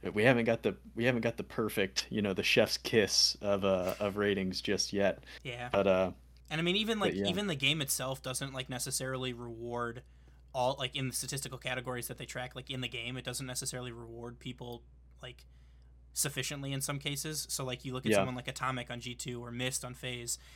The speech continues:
Speaker 2: and it's like, well, their job is to clear the ball and win the midfield challenges before the ball even gets to your defensive half. But you're gonna
Speaker 1: Yeah.
Speaker 2: get two points for touching the ball, and that's it. Like, you're, you're, you're gonna get, like, a hockey assist, right? So, like,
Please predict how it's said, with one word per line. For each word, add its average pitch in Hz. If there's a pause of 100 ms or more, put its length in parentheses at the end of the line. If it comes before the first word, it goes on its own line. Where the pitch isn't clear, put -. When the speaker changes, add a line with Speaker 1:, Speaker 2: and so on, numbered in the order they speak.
(140)
Speaker 2:
and 127
it's -
like, 123
well, 123 (720)
their 139
job 123
is 120 (640)
to -
clear 143
the 135
ball 120
and 120
win 127
the 120
midfield 135
challenges 151
before 135
the 123
ball 131
even 120
gets 127
to 127
your 123
defensive 123
half. - (240)
But 139
you're 143
gonna 143
Speaker 1:
Yeah. 95
Speaker 2:
get -
two 143
points 135
for 131
touching 131
the 120
ball, 120 (420)
and 127
that's 117
it. - (720)
Like, 127
you're, 139 (140)
you're, 135
you're 135
gonna 139
get, 135
like, 123
a 123
hockey 131
assist, -
right? 127
So, 127
like, 120